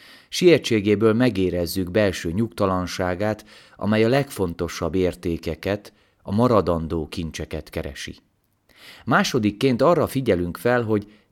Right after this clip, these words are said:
másodikként arra figyelünk fel, hogy térdre borul Jézus előtt,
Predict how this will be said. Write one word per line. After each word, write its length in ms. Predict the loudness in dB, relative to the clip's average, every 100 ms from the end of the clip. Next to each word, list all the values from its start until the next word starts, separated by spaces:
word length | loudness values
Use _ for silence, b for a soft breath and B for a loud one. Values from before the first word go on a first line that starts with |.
| b
másodikként 880 | -2 0 2 2 2 2 2 2 2
arra 280 | 0 0 0
figyelünk 480 | 0 0 0 -2 -6
fel, 280 | -2 0
hogy 160 | 2 -2
térdre 400 | -2 -2 0 -2
borul 400 | -2 -2 -2 -2
Jézus 420 | -2 -2 -2 -6
előtt, 380 | -4 -6 -8 _